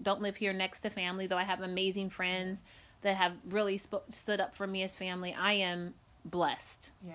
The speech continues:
Speaker 1: I don't, I'm never gonna take for granted my, my tribe. And I mean coworkers, friends,
Speaker 2: Yeah.
Speaker 1: and it just, I'm blessed. And so anyway, have this, I'm, I'm getting ready for surgery, March eleventh,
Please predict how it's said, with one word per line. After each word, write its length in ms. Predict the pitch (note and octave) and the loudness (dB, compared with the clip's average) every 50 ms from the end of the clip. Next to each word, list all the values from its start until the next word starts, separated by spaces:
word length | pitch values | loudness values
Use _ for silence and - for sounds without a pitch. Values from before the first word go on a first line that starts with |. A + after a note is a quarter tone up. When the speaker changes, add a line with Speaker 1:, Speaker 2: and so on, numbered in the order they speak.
| D#3+ - - | -8 2 4
Speaker 1:
I 80 | F#3+ | 6
don't, 160 | G3 F#3+ F3 - | 6 6 2 2
I'm 180 | - F#3+ G3 F#3+ | 0 0 2 6
never 240 | G3 G3 G3 F#3+ G3 | 6 6 6 4 2
gonna 340 | F#3+ F#3 F#3 F3+ F3 E3+ E3 | 0 2 0 0 0 -2 -4
take 280 | - - G#3 F#3 - | -4 -2 -2 -2 -2
for 100 | - G3+ F3 | -2 -4 -4
granted 420 | E3 F#3+ F#3+ F#3 F3+ F3 E3+ - - | -2 -2 -2 0 -2 -2 -4 -6 -6
my, 560 | F3 F3 F3 F3 F3 F3 F3 F3 F3 F3 F3+ - - - - - - - - - - - - | -4 -2 0 0 0 0 0 -2 -2 -4 -6 -10 -18 -20 -20 -20 -20 -20 -20 -20 -20 -12 -2
my 180 | F#3 F#3 F3+ F3 | 0 2 2 2
tribe. 500 | - - F#3+ E3 D3 C3+ G#2+ B2+ - - - - _ _ - - - - | 0 0 0 0 0 0 -4 -8 -10 -14 -18 -20 _ _ -20 -20 -8 -2
And 120 | F#3+ F#3+ F#3+ | 2 6 6
I 80 | G3 G3+ | 6 6
mean 160 | F#3+ F#3 F3 | 4 2 -2
coworkers, 800 | - - G#3+ G#3 F#3+ G3+ G3 G3 - - G3+ F#3+ F#3+ F#3 F#3+ - | 4 4 4 6 8 6 4 4 2 0 0 2 2 0 -2 -4
friends, 600 | - - F#3 F3+ F3+ F3+ F3 F3+ F3 F3 F3+ F#3 F3+ | -2 2 2 2 4 2 0 -2 -4 -4 -6 -6 -8
Speaker 2:
Yeah. 960 | E3+ E3 E3 E3+ D#3+ - - - - - - _ - - _ _ - G3+ E3+ - - | -10 -12 -14 -18 -20 -20 -20 -20 -20 -20 -20 _ -20 -20 _ _ -6 -4 -4 2 4
Speaker 1:
and 220 | G#3+ G#3+ A3 A3 - - - | 6 6 6 2 -2 -6 -6
it 160 | G3+ G3+ F3+ | -6 -6 -2
just, 280 | F#3+ G3+ G3 G3 - - - - | -2 -2 -2 -2 -4 -10 4 6
I'm 200 | G3 G3+ G3+ F#3+ | 6 6 6 4
blessed. 500 | F3 E3+ D#3 D3 C#3+ - - - - - - - | 2 2 0 0 0 -4 -10 -12 -12 -14 -6 0
And 540 | G3 F#3+ G3 F#3+ F#3+ F3+ F3 F3+ F3 F3+ - - - _ - _ - - - - - _ _ | 2 4 4 4 4 2 0 -4 -6 -8 -10 -14 -20 _ -20 _ -20 -20 -20 -20 -20 _ _
so 140 | - - A#3 | 2 4 6
anyway, 380 | A#3+ C4 A#3+ G3+ G#3 G#3+ A3 - | 8 8 8 8 6 6 2 6
have 220 | - B3 B3+ C4 B3+ | 12 12 12 12 10
this, 180 | C4+ C4 - - | 4 2 2 4
I'm, 180 | A3+ G#3+ A3 G#3 G#3 | 4 4 4 6 4
I'm 180 | G#3 G#3+ G#3 G3+ | 2 2 4 6
getting 200 | A3+ A3+ B3+ B3 | 6 6 8 8
ready 160 | B3 B3 B3 | 6 6 6
for 140 | - B3+ B3 | 2 0 0
surgery, 580 | A#3 A3+ G#3+ G#3 G3+ G3+ G#3 G#3 G#3+ A3 A3 G#3+ - - - - - - - - | 2 2 2 2 2 2 0 0 0 0 -2 -6 -10 -18 -20 -20 -20 -20 -10 -4
March 340 | G#3 G#3 G#3+ A3 A#3+ A3+ | 4 8 8 8 8 6
eleventh, 640 | B3 A3+ G#3+ G3+ G3 G3 G3+ G#3 G#3 G#3+ A3+ A3 | 4 4 6 6 6 4 4 0 0 -2 -4 -6